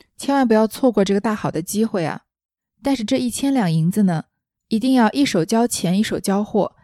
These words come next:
钱到了你手里啊，我才去他的船上。不要为庶子所欺，这庶子就是说小人的意思，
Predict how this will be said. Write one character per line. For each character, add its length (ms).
钱 260
到 100
了 80
你 160
手 280
里 140
啊， 220
我 160
才 160
去 140
他 160
的 80
船 280
上。 280
不 80
要 160
为 160
庶 300
子 180
所 260
欺， 340
这 120
庶 280
子 180
就 140
是 160
说 320
小 240
人 180
的 80
意 140
思， 240